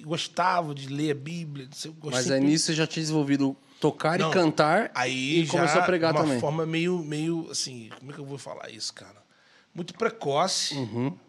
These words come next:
Speaker 1: e muito ninja, entendeu? Os caras falaram, "Caraca, mano." Tinha um baixo. Aí ninguém sabia tocar baixo. Falei, "Deixa eu pegar." "Que isso, bicho?"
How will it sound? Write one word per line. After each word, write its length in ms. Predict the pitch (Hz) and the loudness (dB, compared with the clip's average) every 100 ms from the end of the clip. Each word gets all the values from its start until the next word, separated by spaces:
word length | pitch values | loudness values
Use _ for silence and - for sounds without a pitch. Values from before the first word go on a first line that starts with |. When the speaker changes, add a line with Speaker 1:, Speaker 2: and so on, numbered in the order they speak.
| _ _ - | _ _ -6
Speaker 1:
e 120 | 170 | -2
muito 580 | 175 156 160 220 - 262 | 0 0 0 -2 -4 -4
ninja, 480 | 240 196 214 180 135 | 0 2 4 2 0
entendeu? 320 | 104 110 147 _ _ | -6 -10 -14 _ _
Os 60 | - | -16
caras 180 | 131 123 | -16 -16
falaram, 160 | 110 | -20
"Caraca, 540 | - 190 - 254 - - | -16 -16 -14 -14 -12 -12
mano." 180 | 120 - _ | -14 -18 _
Tinha 160 | - 240 | -4 0
um 80 | 240 | 4
baixo. 480 | 190 143 - 110 - _ - | 4 2 -4 -10 -18 _ -14
Aí 60 | |
ninguém 160 | 156 196 | -6 -2
sabia 180 | 202 214 | -2 -2
tocar 220 | 202 202 | -2 0
baixo. 300 | 160 127 123 | 0 -2 -6
Falei, 200 | 139 143 _ _ | -16 -18 _ _
"Deixa 180 | 160 - | -14 -12
eu 40 | |
pegar." 320 | 196 180 113 - - - - _ _ _ _ _ _ - | -8 -6 -6 -10 -20 -20 -20 _ _ _ _ _ _ -16
"Que 120 | - | -10
isso, 580 | 294 285 320 440 - 370 | -6 -2 2 2 0 -2
bicho?" 520 | 370 302 175 - 110 | 0 0 -2 -8 -14